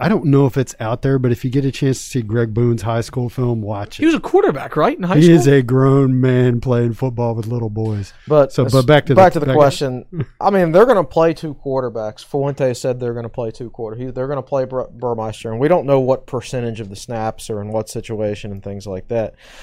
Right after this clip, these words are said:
Speaker 3: but he's going to play. Uh, outside of ma-, a short yardage or goal line carry here and there, no, I don't think you'll see Quincy Patterson. I mean, that, that's just, it's too much.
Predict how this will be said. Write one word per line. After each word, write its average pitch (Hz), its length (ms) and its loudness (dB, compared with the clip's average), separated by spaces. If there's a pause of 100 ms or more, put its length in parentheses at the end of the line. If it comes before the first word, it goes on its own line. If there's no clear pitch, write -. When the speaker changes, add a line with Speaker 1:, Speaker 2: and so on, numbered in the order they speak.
(140)
Speaker 3:
but 135 120 -4
he's 147 180 0
going 131 220 0
to 107 60 -12
play. 120 460 0 (500)
Uh, 113 420 0 (1040)
outside 180 420 8
of 127 120 0
ma-, 156 240 2
a 151 100 2
short 170 300 0
yardage 147 400 2
or 131 80 -4
goal 135 260 2
line 135 180 -2
carry 131 340 -2
here 135 200 -4
and 131 120 -6
there, 135 240 -2
no, 117 280 -4
I 127 180 -6
don't 110 180 -10
think 104 220 -20
you'll 95 80 -18
see - 180 -20
Quincy 107 320 -20
Patterson. 117 360 -10
I - 20 -4
mean, 165 80 -2
that, 180 160 4
that's 170 180 2
just, - 380 -12 (1400)
it's 185 200 0
too 160 200 -8
much. 110 520 -10